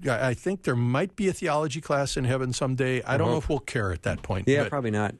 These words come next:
Speaker 1: but it still, it makes us, what it does for me, Bill, it makes me realize there is such a vast domain of knowing that I don't know.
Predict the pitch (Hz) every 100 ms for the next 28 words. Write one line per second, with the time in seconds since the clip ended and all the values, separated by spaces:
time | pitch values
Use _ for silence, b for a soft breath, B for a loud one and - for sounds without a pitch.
0 | _ - 120 113 - - 175 156 123 143
1 | 117 131 123 139 151 - 123 - - b
2 | b b - - 160 175 208 196 - 165
3 | 151 160 139 131 131 135 120 131 151 -
4 | 143 120 120 120 110 110 95 123 - 117
5 | - - 110 - - 107 98 98 110 120
6 | 120 117 110 101 90 - - - b b
7 | b b 120 131 113 110 113 107 95 90
8 | - _ _ _ _ 127 107 90 98 101
9 | 107 104 98 87 87 - 107 104 - _
10 | _ _ - 107 98 90 87 87 85